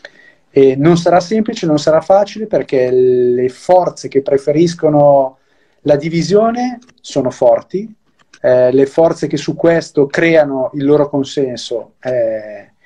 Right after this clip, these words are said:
non, non, non lo accetteranno, ma noi dobbiamo fare un grande, un grande lavoro per il Paese, fare quello che serve al Paese, un civil servant importante.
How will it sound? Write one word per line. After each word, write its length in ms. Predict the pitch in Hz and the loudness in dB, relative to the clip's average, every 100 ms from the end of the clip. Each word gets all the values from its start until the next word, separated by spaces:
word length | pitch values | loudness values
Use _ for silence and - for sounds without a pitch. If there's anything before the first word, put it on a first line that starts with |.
| _ | _
non, 340 | - 143 139 143 | 0 2 2 2
non, 360 | 135 135 131 | 2 0 0
non 400 | 135 131 123 135 | 0 0 0 2
lo 60 | 139 | 4
accetteranno, 840 | 131 135 135 165 160 165 180 185 _ - - - | 2 -2 0 2 2 0 -2 -4 _ -20 -10 -2
ma 120 | 143 | 0
noi 120 | 156 | 0
dobbiamo 280 | 147 139 131 | 2 0 0
fare 240 | - 131 | 0 0
un 100 | 131 | 0
grande, 960 | 131 131 131 131 127 123 123 120 120 - | 0 0 0 0 0 0 0 -2 -4 -8
un 160 | - 123 | -6 -2
grande 760 | 127 131 131 131 120 117 117 | 2 2 2 0 -2 -6 -6
lavoro 480 | 117 131 131 139 143 | 0 0 4 4 4
per 140 | 139 127 | 0 -4
il 80 | |
Paese, 560 | 117 110 110 104 107 - _ _ _ _ _ _ | -4 -2 -2 -8 -18 -20 _ _ _ _ _ _
fare 320 | - - - | 0 0 2
quello 260 | - 170 170 | 0 -2 -2
che 120 | 170 | -4
serve 280 | 147 139 139 | -2 -2 -2
al 60 | |
Paese, 480 | - 117 107 101 95 _ _ _ _ _ _ _ _ _ | -2 -4 -4 -10 -18 _ _ _ _ _ _ _ _ _
un 120 | 143 | -4
civil 320 | 135 170 165 | 0 0 0
servant 560 | - 170 165 165 170 165 | 0 2 2 2 0 0
importante. 760 | 147 143 127 120 98 95 - | -2 -2 -2 -2 -4 -10 -18